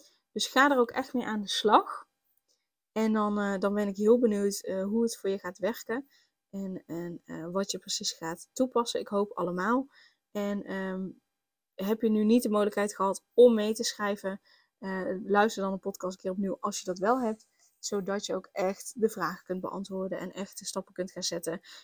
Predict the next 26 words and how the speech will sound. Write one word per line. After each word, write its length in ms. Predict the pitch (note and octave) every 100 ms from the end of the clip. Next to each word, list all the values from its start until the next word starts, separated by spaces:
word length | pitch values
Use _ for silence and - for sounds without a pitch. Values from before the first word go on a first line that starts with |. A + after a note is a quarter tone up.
| _
In 120 | G#3
plaats 280 | G3+ F#3+ G3
van 100 | G3+
alleen 300 | F#3+ F#3+ F#3+
maar 260 | F#3+ F#3 -
leuk 300 | F#3+ F#3 F#3
en 100 | F3
gezellig 440 | F#3 - D#3+ E3 - _ _
luisteren. 680 | F3 D#3+ - - - - - _ _ _ _ _ _ _ _ _ -
Yes? 600 | G3 B3 G#4+ - - - _ - - - _ _ _ _ _ G3
Ben 160 | B3
je 80 | E4
dan 140 | D#4 C#4
ook 180 | B3+
klaar 400 | - - D3+ - -
om 240 | A3 A3+
van 220 | A3 A3
een 140 | G#3+ - -
opgejaagd 440 | D4 - B3+ B3
gevoel 280 | A3+ G#3 G3+
naar 140 | G3+
overzicht 360 | A3 A3+ G#3+ -
en 120 | F#3
rust 260 | G3+ C#4+ -
te 80 |
gaan? 300 | C4 A#3 D4+